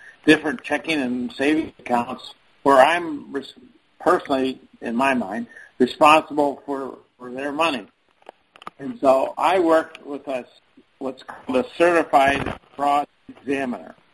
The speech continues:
okay, which is usually an accountant, but they're certified. And they, she set up systems for me of checks and balances for, to give me an assurance that somebody's not gonna embezzle me. It's really,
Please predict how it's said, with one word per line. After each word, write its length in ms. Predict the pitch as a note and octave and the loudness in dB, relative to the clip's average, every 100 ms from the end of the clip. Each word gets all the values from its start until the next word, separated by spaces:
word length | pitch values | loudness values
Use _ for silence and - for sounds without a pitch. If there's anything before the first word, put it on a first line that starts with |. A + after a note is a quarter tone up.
| - | -12
okay, 1300 | - - - - - - - - - B3 - - - | -10 -10 -16 -20 -20 -20 -20 -20 -16 -14 -14 -8 -2
which 260 | C#4 - - | 0 0 -4
is 140 | A2 | 0
usually 300 | C#3+ D3 C#3 | 4 4 4
an 100 | B2 | 0
accountant, 480 | A#2 - D#3 C3+ A#2+ | -2 0 0 0 -4
but 160 | A#2 - | -8 -10
they're 160 | G#2+ - - _ | -12 -14 -20 _
certified. 560 | C#3 - B2 A#2 A#2 - - - - - - - _ _ _ _ | -10 -2 0 0 -4 -12 -18 -18 -16 -16 -14 -16 _ _ _ _
And 120 | C3 C#3 | -10 -2
they, 260 | F3+ F3+ - - _ _ | 0 0 -4 -20 _ _
she 400 | - - E3+ G#3 - | -10 -2 0 0 2
set 220 | E3+ E3 | 6 6
up 260 | D#3+ D#3 - - | 6 0 -6 -12
systems 480 | F#3 _ D3 C3 | -12 _ -12 -12
for 200 | - C3 | -16 -16
me 220 | A#2+ B2 C3 | -12 -10 -10
of 220 | A#2+ - | -12 -10
checks 300 | D3+ D#3 - | -8 -8 -8
and 140 | F3+ D3+ | -10 -2
balances 460 | B2 A2 G#2+ - _ _ _ _ _ _ _ _ | -2 -2 -8 -16 _ _ _ _ _ _ _ _
for, 220 | - C3+ A#2+ _ - | -8 -6 -8 _ -12
to 80 | |
give 220 | A#2+ E3 F3 | -2 0 2
me 180 | F3 | 2
an 100 | D3+ | 0
assurance 640 | C3 B2+ - G3 G3+ D#3+ B2 | 0 -4 -2 2 4 4 0
that 220 | D3+ B2+ | -8 -8
somebody's 380 | - E3 D#3 C3+ | -4 0 0 0
not 220 | D3+ C#3+ | -2 -2
gonna 200 | C3 C3 | 0 -2
embezzle 420 | B2 B2+ D#3 D3+ C3 | -2 0 -2 -2 -8
me. 200 | G#2+ - _ _ _ _ | -10 -16 _ _ _ _
It's 220 | B2+ - | -14 -12
really, 460 | E3 F#3+ A3 C#3 - | -2 2 4 2 -2